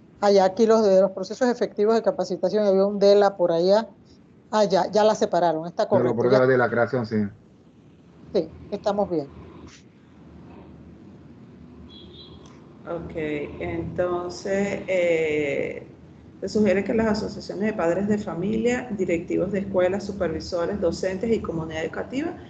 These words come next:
Speaker 3: conozcan de la existencia de los acuerdos y normas vigentes relacionadas al tema de aprendizaje. Y entonces allí mencionamos los derechos fundamentales del aprendizaje.
Speaker 1: Yo,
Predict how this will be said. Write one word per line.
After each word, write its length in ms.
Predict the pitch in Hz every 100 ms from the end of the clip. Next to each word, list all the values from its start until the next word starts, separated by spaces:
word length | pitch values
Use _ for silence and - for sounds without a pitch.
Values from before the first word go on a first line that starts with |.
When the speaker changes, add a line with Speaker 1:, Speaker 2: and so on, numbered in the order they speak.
| - - -
Speaker 3:
conozcan 460 | 196 185 190 202
de 100 | 196
la 80 | 196
existencia 640 | 196 190 190 170 170 208 196
de 40 |
los 200 | 175 180
acuerdos 500 | 160 - 185 233 240
y 60 | 185
normas 340 | 165 160 190
vigentes 420 | 190 196 196 226
relacionadas 600 | 208 175 175 - 151 160
al 160 | 196 -
tema 240 | 151 156
de 60 | 170
aprendizaje. 720 | 165 165 143 135 147 131 - - - - - - -
Y 80 | 233
entonces 420 | 240 240 226 269
allí 220 | 202 180
mencionamos 540 | 180 185 214 180 170 185
los 120 | 190
derechos 480 | 170 156 - 180 -
fundamentales 680 | 175 160 151 - 135 143
del 160 | 156 147
aprendizaje. 600 | 143 143 135 135 -
Speaker 1:
Yo, 100 | 214